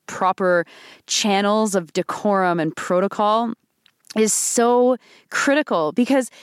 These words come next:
there is an invisible world, uh, that average people cannot see of people who have power, who have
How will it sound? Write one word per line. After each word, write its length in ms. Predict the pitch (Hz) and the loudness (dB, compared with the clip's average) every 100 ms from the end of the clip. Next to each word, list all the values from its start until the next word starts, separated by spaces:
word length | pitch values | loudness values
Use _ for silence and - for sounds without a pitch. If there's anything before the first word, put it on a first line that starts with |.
| - | -4
there 160 | 269 294 | 0 2
is 120 | 294 | 4
an 60 | 311 | 4
invisible 880 | 277 196 226 233 262 262 277 277 277 _ - | 4 4 0 0 0 2 2 2 0 _ -6
world, 760 | 185 208 214 190 160 165 - _ _ _ | -2 2 2 2 0 -2 -8 _ _ _
uh, 160 | - 185 | -2 0
that 160 | 175 185 | 0 -2
average 320 | 202 226 226 | -2 -4 -6
people 280 | - 233 214 | -6 -2 -2
cannot 380 | - 226 214 220 | 0 0 0 -2
see 400 | - 175 165 185 - - - | -2 -2 -2 -6 -14 -20 -4
of 160 | 196 - | -4 -2
people 680 | 240 233 240 226 233 226 190 | -2 0 0 2 2 0 0
who 120 | 214 | -2
have 280 | 180 190 190 | 0 -2 -2
power, 360 | - 151 185 185 | -4 -2 -4 -2
who 100 | |
have 100 | 202 | 0